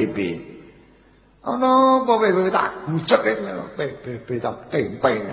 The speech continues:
Alah, B P wanine ning Semandi tok diparani ki ya wedi, ora wedi aku. Bismillah. Mumpung jek kepengin mati aku.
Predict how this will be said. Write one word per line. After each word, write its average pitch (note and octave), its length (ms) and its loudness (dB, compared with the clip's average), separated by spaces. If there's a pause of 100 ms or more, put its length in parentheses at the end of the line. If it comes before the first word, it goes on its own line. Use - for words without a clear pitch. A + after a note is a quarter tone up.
(580)
Alah, D#3 240 2
B F#3+ 160 8
P F#3+ 160 6
wanine E3+ 400 6
ning F3 80 -2
Semandi D#3 400 0
tok F#3 240 4
diparani D#3 400 4
ki F#3 80 4
ya F3 80 4
wedi, E3+ 240 2
ora A#3 240 6
wedi A#3+ 240 2
aku. G3 160 4 (800)
Bismillah. G3+ 800 8 (320)
Mumpung G#3 320 6
jek - 160 4
kepengin G#3+ 320 4
mati G3+ 320 4
aku. D#3+ 400 0